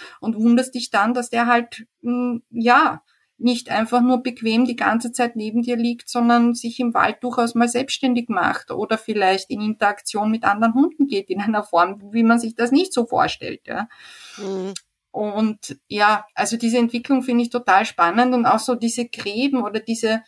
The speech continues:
Speaker 1: Selbsterstellung, die, also das ist ja auch immer eine Form der Selbsterstellung, welchen Hund nehme ich mir und was kommt da alles mit und eben dieses, dieses Hunderetten finde ich ein sehr, sehr spannendes Thema, ja.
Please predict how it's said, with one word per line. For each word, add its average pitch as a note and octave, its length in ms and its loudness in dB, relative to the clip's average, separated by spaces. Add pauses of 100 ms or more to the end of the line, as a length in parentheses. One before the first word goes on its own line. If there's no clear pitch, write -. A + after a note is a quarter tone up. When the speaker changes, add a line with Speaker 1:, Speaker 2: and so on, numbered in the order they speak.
(380)
Speaker 1:
Selbsterstellung, G3+ 1000 -2
die, G3 160 -14 (120)
also G3+ 200 0
das G#3+ 180 -4
ist A#3 140 -2
ja A3 140 4
auch A3+ 60 0
immer A3+ 220 4
eine A3+ 180 4
Form G#3 300 2
der G#3+ 80 -4
Selbsterstellung, G#3 840 -4
welchen F3+ 280 -6
Hund B3 360 2
nehme G#3+ 320 -4
ich - 180 -14
mir G#3 460 -4 (120)
und - 340 -10 (680)
was - 680 -4
kommt G#3+ 320 0
da - 120 4
alles G3+ 400 -2
mit A#3 440 0
und - 220 -6
eben G3+ 260 -2
dieses, G#3+ 560 -6
dieses G#3 320 -10
Hunderetten A3 640 2
finde A3 200 0
ich G#3+ 100 -6
ein G3 80 -6
sehr, G3 280 -2
sehr F3+ 140 -2
spannendes - 640 -2
Thema, F3 360 -4
ja. F3+ 240 -6